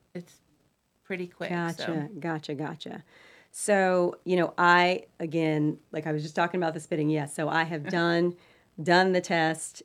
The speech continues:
Speaker 2: and, you know, I, you know, I did a blood stick, and then
Speaker 1: Yeah.
Speaker 2: I, you know, just that spitting,
Speaker 1: Yeah.
Speaker 2: spitting, spitting. I think
Speaker 1: Yeah.
Speaker 2: that, that's the most,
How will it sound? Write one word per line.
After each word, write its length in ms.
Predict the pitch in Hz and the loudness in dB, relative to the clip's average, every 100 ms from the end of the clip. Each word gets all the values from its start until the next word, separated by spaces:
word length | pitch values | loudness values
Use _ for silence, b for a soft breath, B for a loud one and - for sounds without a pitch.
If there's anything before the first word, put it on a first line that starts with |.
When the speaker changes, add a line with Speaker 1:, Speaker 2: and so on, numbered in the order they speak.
| - | -4
Speaker 2:
and, 500 | 170 160 156 151 147 | 0 2 2 2 0
you 160 | - 160 | -2 -2
know, 220 | 156 147 | 0 -2
I, 180 | 151 147 - - 147 - | -2 -6 -12 -18 -18 -12
you 100 | 165 | -10
know, 60 | - | -8
I 60 | 151 | -8
did 120 | 147 | -8
a 40 | |
blood 400 | 143 202 196 185 | -4 0 2 2
stick, 500 | 185 - 175 165 165 | -4 -2 0 0 -2
and 160 | 160 151 | -2 0
then 280 | 151 147 147 | 0 0 -2
Speaker 1:
Yeah. 120 | - | -2
Speaker 2:
I, 160 | 147 143 b b | -4 -6 b b
you 120 | 175 | -2
know, 240 | 160 147 143 | 0 0 -2
just 240 | 160 - | -4 -6
that 220 | 160 156 | -8 -8
spitting, 640 | - - 185 170 160 156 156 | -10 -2 0 2 2 2 0
Speaker 1:
Yeah. 180 | 170 180 | 0 -2
Speaker 2:
spitting, 260 | 180 156 165 | 0 0 -2
spitting. 280 | - 147 | -2 -4
I 120 | - 156 | -4 -4
think 160 | 165 | -4
Speaker 1:
Yeah. 60 | 190 B - | -6 B -2
Speaker 2:
that, 260 | 180 180 - b | 2 2 0 b
that's 260 | 202 247 - | 4 4 2
the 100 | 208 | 2
most, 420 | 190 180 180 - | 4 4 2 -8